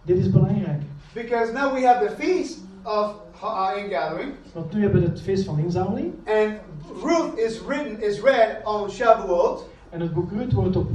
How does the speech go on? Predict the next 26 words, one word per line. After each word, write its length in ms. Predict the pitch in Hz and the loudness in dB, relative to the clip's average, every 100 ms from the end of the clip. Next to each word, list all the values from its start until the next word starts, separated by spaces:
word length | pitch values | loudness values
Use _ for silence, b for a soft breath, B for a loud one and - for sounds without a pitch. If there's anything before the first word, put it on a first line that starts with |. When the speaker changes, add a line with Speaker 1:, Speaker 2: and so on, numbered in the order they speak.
| - | -2
Speaker 1:
eh, 200 | 190 156 | -2 -4
Shavuot 440 | 151 160 151 185 | -2 -2 -2 -2
gelezen. 440 | 220 226 269 302 330 | -4 -6 -6 -8 -6
Speaker 2:
Ruth 320 | 233 330 370 - | -2 0 0 2
was 200 | 226 220 | 2 2
a 100 | 220 | 2
woman, 280 | 277 269 269 | 0 -2 -4
a 260 | 220 202 - - | -2 -2 -2 -2
pagan 460 | 285 339 302 247 | 0 0 -2 -4
woman, 320 | 202 160 339 - - B B B B B - - - | -4 -6 -6 -8 -12 B B B B B -20 -20 -14
Speaker 1:
Ruth 300 | 180 208 208 | -6 -4 -2
was 160 | 190 185 | -2 0
eigenlijk 300 | 180 170 180 | 0 0 -2
een 60 | |
vrouw 240 | 170 196 180 | -4 0 0
uit 100 | 147 | 0
de 60 | |
heidenen, 520 | 139 151 196 233 330 - - | -2 -2 -2 -4 -8 -10 -8
Speaker 2:
who 220 | 226 220 | -4 0
left 300 | 254 320 320 | 4 4 2
her 80 | 214 | -4
pagan 320 | 226 254 262 233 | -2 0 -2 -2
practices 760 | 214 185 - - 247 302 - B B - 156 | -2 -2 -4 -8 -8 -8 -14 B B -20 -6
Speaker 1:
die 200 | 151 170 | -2 0
haar, 180 | 170 170 | -2 -2
eh, 300 | 170 165 | -2 -2